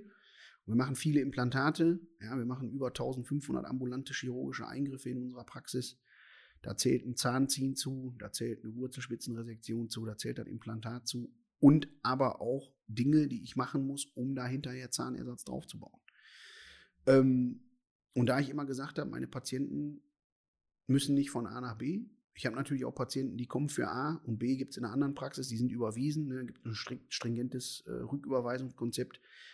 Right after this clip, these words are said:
Da habe ich mit dem Zahnersatz nichts zu tun. Das ist einfach so, das machen dann meine Kollegen, die dann meistens auch versiert sind. Da habe ich auch nichts mit, äh, zu tun. Aber ich habe halt auch Patienten, die kriegen von A bis Z alles. Und da brauche ich Partner. Und die habe ich halt. Der eine sitzt, äh,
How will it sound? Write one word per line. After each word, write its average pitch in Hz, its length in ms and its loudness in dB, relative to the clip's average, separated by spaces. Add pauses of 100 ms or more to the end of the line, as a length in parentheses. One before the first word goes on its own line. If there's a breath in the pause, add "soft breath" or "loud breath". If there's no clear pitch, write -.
(140 loud breath)
Da - 80 -8
habe 117 100 0
ich 117 60 -4
mit 120 100 -4
dem 117 120 -4
Zahnersatz 117 520 -4
nichts - 180 -10
zu 110 100 -8
tun. 151 440 0
Das - 120 -20
ist - 120 -10
einfach 120 260 -4
so, 120 180 -6
das 117 140 -10
machen 117 220 -8
dann 113 100 -2
meine 113 200 -6
Kollegen, 123 580 -4
die 107 100 -6
dann 107 160 -8
meistens - 340 -10
auch 113 120 -10
versiert 113 400 -6
sind. 127 220 -6
Da 98 100 -12
habe 104 140 -10
ich - 140 -16
auch 104 60 -6
nichts 113 240 -8
mit, - 360 -10
äh, 110 100 -12
zu - 140 -12
tun. 143 360 -4 (760 loud breath)
Aber 110 100 -2
ich 110 100 0
habe 131 80 4
halt 131 80 2
auch 117 100 -2
Patienten, 131 680 -2
die 120 100 -12
kriegen 131 260 -4
von 120 140 -4
A 110 140 -10
bis 127 160 -10
Z - 180 -6
alles. - 380 -12 (360)
Und 110 120 -2
da 113 100 -2
brauche 117 180 -2
ich - 100 -8
Partner. 151 480 -4 (1400 loud breath)
Und 123 220 6
die 131 360 -4
habe 127 180 -2
ich 151 120 -4
halt. 160 280 -2
Der 104 120 -10
eine 123 200 -2
sitzt, - 460 -10
äh, 117 280 -8